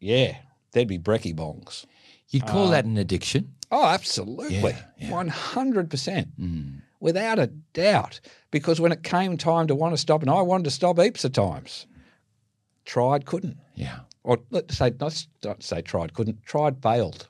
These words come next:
Speaker 2: Yeah.
Speaker 1: Tried,
Speaker 2: Yeah.
Speaker 1: failed, tried, failed. Went two weeks. How good's this?
Speaker 2: Yeah.
Speaker 1: Oh, we could just do it once.
Speaker 2: Hmm.
Speaker 1: And look, so did that cause my depression? It's chicken or egg here. I don't know.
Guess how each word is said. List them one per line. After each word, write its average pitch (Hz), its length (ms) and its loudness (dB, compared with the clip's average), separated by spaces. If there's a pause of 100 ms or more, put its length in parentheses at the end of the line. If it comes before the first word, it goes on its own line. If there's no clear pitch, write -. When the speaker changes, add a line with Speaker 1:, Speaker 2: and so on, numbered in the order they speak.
Speaker 2:
Yeah. - 180 -6 (300)
Speaker 1:
Tried, 143 280 2
Speaker 2:
Yeah. - 60 -10
Speaker 1:
failed, 113 400 2 (120)
tried, 123 320 2
failed. 117 140 -2 (180)
Went 151 200 -4
two 123 180 -4
weeks. - 360 -6
How 131 160 -4
good's 127 260 -10
this? - 220 -10
Speaker 2:
Yeah. 71 280 -6 (880)
Speaker 1:
Oh, 95 100 -6
we 87 120 -10
could - 140 -12
just - 180 -12
do 65 100 -10
it - 80 -14
once. - 460 -14
Speaker 2:
Hmm. 80 160 -10 (1300)
Speaker 1:
And 156 120 2
look, 185 200 4
so 165 240 4 (120)
did 185 220 0
that 175 220 2
cause 156 280 2
my 151 140 2
depression? 151 480 0
It's 160 160 -4
chicken 185 320 -2
or 135 140 2
egg 156 160 0
here. 131 160 2
I 143 80 2
don't 139 200 -2
know. 139 220 0